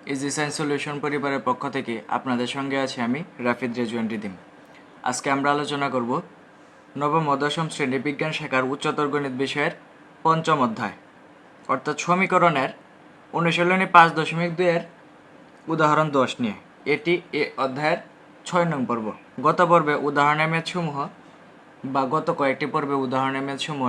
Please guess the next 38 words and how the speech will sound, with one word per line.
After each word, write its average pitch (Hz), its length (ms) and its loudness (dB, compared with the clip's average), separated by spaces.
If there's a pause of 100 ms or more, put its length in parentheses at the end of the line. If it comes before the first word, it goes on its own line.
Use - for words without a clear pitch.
নিয়ে 123 140 2
আমরা 127 220 2
ধারাবাহিকভাবে 127 640 2
আলোচনা 131 360 -2
করেছিলাম। 147 380 -4 (100)
তারই 127 280 0
ধারাবাহিকতা 135 500 0 (280)
আজকে 127 260 -6
আমরা 147 140 -2 (400)
অনুশীলনী 143 460 -4
পাঁচ 143 120 4 (100)
দশমিক 151 340 -6 (840)
দুই 185 120 2 (120)
এর 180 140 0
সর্বশেষ 160 440 2 (100)
উদাহরণ 123 360 0 (120)
অর্থাৎ 143 260 -4 (1500)
দশ 147 200 4
নং 139 100 0 (100)
উদাহরণের 127 440 2
সমাধান 131 380 -2
করব। 113 160 -4 (920)
পাঁচ 147 220 2
দশমিক 160 380 0
দুই 175 140 4
এর 143 140 0
দশ 156 180 2
নং 139 80 -2 (120)
উদাহরণে 147 380 0
বলা 143 200 4
হয়েছে 120 220 -4 (120)
one 127 160 2
plus 139 220 0 (200)
x - 20 -6 (540)
whole 139 200 2
to 143 120 0
the 147 120 0
power 147 160 4